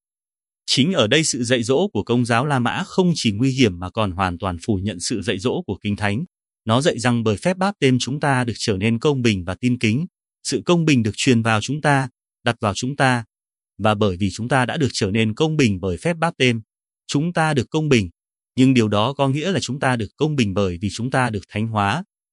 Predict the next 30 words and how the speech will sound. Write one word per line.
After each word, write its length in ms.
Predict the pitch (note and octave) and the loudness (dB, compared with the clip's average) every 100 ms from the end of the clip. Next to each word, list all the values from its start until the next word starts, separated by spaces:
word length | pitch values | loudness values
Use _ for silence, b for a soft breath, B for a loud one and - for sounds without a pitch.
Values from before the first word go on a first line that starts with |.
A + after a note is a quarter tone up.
| _ | _
là 200 | G#2+ G#2+ | 0 0
điều 200 | A2 A#2 | 2 2
hoàn 260 | A2+ A#2+ A2 | 2 0 0
toàn 220 | A#2 G#2+ | 0 -2
trái 240 | - B2+ D#3 | -2 -2 0
ngược 160 | B2 - | -2 -2
với 100 | C3+ | -6
những 160 | E3 | -4
gì 220 | C3+ A2 | -2 0
vị 140 | F#2 F#2 | 0 -4
sứ 240 | - A#2 | -2 0
đồ 180 | F3 G#2 | 2 2
đang 220 | G2 A2 | 0 -2
nói. 260 | G#2 A2 F3 _ _ _ _ _ _ _ _ | 0 -2 -4 _ _ _ _ _ _ _ _
Không, 280 | - C#3 C3 - _ _ | 2 2 2 -4 _ _
chúng 200 | - D#3 | -2 0
ta 180 | E3+ D3+ | 2 2
được 100 | C3+ | 2
xưng 260 | - D#3 C3 | 0 0 2
công 220 | D#3 D3 | 2 4
bình 200 | D3 A#2 | 4 4
trong 220 | - C3 | 4 0
khi 220 | B2+ C3+ B2+ | 4 4 4
chúng 200 | C3+ D#3+ | 2 0
ta 180 | C#3+ C3+ | 2 2
vẫn 140 | F3+ | 0
còn 200 | D#3+ G#2+ | 0 0
không 280 | - D3+ C#3 | 0 -2 0
tin 200 | D3+ C3 | 0 2
kính. 240 | B2+ D#3 | 2 0